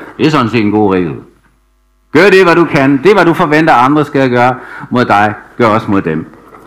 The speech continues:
Jesus standard er en helt anden, og det skal vi kigge lidt på her. Fordi han har et nyt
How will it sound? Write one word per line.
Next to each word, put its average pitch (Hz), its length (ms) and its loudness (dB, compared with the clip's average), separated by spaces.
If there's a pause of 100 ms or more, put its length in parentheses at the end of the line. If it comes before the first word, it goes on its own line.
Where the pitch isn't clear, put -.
(200)
Jesus 247 360 2
standard 160 380 0
er 110 120 -6
en 110 100 -4 (160)
helt 196 300 0
anden, 107 280 -4 (880)
og - 80 0
det 139 100 2
skal 139 160 0
vi 120 80 2
kigge 135 220 -2
lidt 110 140 -2
på 107 120 -2
her. 87 180 -2 (540)
Fordi 143 460 0
han 147 260 2
har 147 500 -2
et 131 200 -2
nyt 117 260 -2